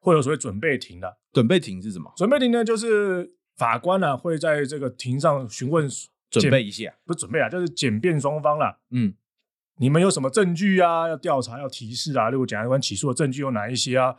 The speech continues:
Speaker 2: 对。
Speaker 1: 你们对证据有什么意见啊？有什么需要调查，
Speaker 2: 嗯。
Speaker 1: 或者是重新说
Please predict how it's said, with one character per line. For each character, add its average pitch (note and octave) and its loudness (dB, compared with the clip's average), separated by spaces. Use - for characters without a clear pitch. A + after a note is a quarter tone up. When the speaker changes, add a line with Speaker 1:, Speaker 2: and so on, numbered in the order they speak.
Speaker 2:
对。 F2 0
Speaker 1:
你 A#2+ -6
们 B2 0
对 D3 0
证 D#3 -2
据 E3 -4
有 D3+ 0
什 B2 -4
么 C3 -4
意 E3 -4
见 D#3+ 2
啊？ C#3+ 2
有 C#3+ -8
什 A#2+ 0
么 A#2 2
需 - -6
要 D3 2
调 D3 2
查， A#2 -6
Speaker 2:
嗯。 A2+ -8
Speaker 1:
或 C3+ -8
者 A#2+ -10
是 A#2+ -8
重 C3 -6
新 C#3 -4
说 C#3+ 0